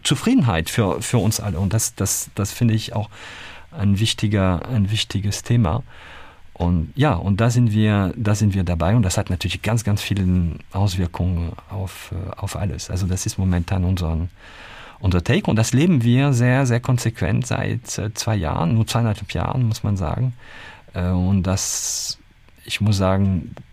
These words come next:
das hat uns s-, wahnsinnig viel zurückgegeben. Du musst dir vorstellen, wir sind reingegangen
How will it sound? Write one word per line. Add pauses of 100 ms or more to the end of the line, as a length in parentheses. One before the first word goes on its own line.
(160)
das
hat
uns
s-,
wahnsinnig
viel
zurückgegeben.
Du
musst
dir
vorstellen,
wir
sind
reingegangen